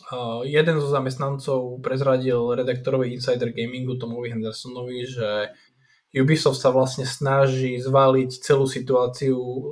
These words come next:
tie odklady hier a to všetko na hybridnú prácu a na prácu z domu v snahe ako keby natlačiť vývojárov späť do herných štúdií.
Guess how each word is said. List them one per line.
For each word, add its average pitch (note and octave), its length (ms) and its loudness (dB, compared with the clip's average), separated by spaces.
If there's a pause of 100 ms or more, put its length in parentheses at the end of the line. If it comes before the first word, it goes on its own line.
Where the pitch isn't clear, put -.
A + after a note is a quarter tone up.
tie B2 160 -4
odklady C3 480 0
hier B2+ 320 2
a A#2 80 -6
to - 80 -20
všetko - 400 -6
na B2+ 160 -4
hybridnú C3+ 480 0
prácu F#3 640 2 (320)
a A2 80 -2
na A2+ 80 -4
prácu B2 400 -4
z C3 80 -2
domu E3 480 4 (480)
v - 80 -12
snahe D3+ 480 4
ako B2+ 160 -2
keby C3 240 0
natlačiť C3 560 2
vývojárov C3 400 4
späť B2+ 400 -2
do A#2 240 2
herných B2+ 400 -4
štúdií. D3 640 0